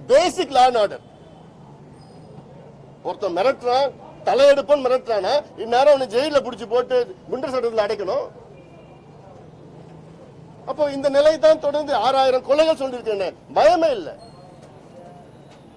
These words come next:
ஆம்ஸ்ட்ராங் கொலையில இருந்து, அரசியல் கொலையில இருந்து எல்லாம் கொலை நடக்குது. எல்லாம் வந்து இன்னைக்கு பார்த்தா மருத்துவமனையில வந்துடுச்சு. இப்ப இன்னைக்கு மருத்துவர்களுக்கு பாதுகாப்பு இல்ல.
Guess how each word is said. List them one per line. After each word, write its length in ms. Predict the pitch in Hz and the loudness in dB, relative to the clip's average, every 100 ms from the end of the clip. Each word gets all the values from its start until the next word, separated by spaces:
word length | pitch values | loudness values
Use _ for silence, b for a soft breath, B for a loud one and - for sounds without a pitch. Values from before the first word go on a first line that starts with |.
| - - - - - - - 170 | -20 -20 -20 -20 -20 -20 -10 -4
ஆம்ஸ்ட்ராங் 460 | 208 214 214 214 208 | -4 -2 -2 -2 -2
கொலையில 260 | 214 214 | -4 -2
இருந்து, 200 | 214 208 | -2 -2
அரசியல் 380 | 208 - 226 196 | -4 -6 -6 -6
கொலையில 300 | 214 214 214 | -4 -4 -4
இருந்து 180 | 214 233 226 - 185 | -4 -6 -8 -8 -10
எல்லாம் 280 | 247 269 262 | -4 -4 -4
கொலை 140 | 262 269 240 | -6 -6 -8
நடக்குது. 260 | 196 - - - - - - - - - - - - 185 | -14 -20 -20 -20 -20 -20 -20 -20 -20 -20 -20 -18 -8 -6
எல்லாம் 300 | 208 254 254 | -2 0 0
வந்து 160 | 254 269 | -2 -8
இன்னைக்கு 200 | 233 226 202 | -10 -6 -2
பார்த்தா 180 | 220 254 214 | -2 0 0
மருத்துவமனையில 680 | 269 269 262 240 226 240 | -2 -2 -2 0 0 -2
வந்துடுச்சு. 320 | 226 226 - 196 | -4 -8 -14 -18
இப்ப 120 | 185 | -16
இன்னைக்கு 200 | 165 - - - - - - - 151 | -18 -20 -20 -20 -20 -20 -20 -10 -4
மருத்துவர்களுக்கு 580 | 220 233 233 233 233 220 | -4 -2 -2 -2 -4 -4
பாதுகாப்பு 400 | 233 233 226 220 | -2 0 -2 -4
இல்ல. 120 | 214 | -12